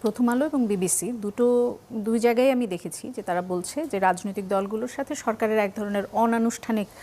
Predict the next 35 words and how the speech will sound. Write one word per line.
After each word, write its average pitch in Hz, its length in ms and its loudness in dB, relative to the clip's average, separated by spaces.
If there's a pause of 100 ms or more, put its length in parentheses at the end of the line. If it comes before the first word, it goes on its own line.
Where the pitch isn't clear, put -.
(300)
আলোচনা 214 380 4
চলছে। 196 440 0
বলছেন 180 360 -2
যে 185 120 -2
কয়েকজন 180 360 2
উপদেষ্টা 208 460 0
নাকি 190 180 -2
যোগাযোগ 170 400 -2
করছেন, 175 480 -2
বিশেষ 190 320 0
করে 220 200 4
বিএনপি 180 340 -4
এবং 165 220 -4
জামায়াতের 170 420 -2
সাথে, 339 300 -4 (460)
এবং, 233 260 2
আহ, 202 260 4
সরকার 240 600 2 (160)
যেটি 226 220 -4
চিন্তা 269 300 2
করছে 233 240 0
যে 202 100 -4
জাতীয় 208 300 4
নির্বাচন 208 460 0
এবং 208 220 -2
গণভোট 208 600 2 (240)
একদিনে 208 680 0
করার 185 440 4
যেটি, 185 440 -4
সেটি 226 220 -4
নিয়ে 208 180 0
জামায়াত 190 320 4
ছাড় 226 200 0
দেবে, 277 220 2
আর 208 160 4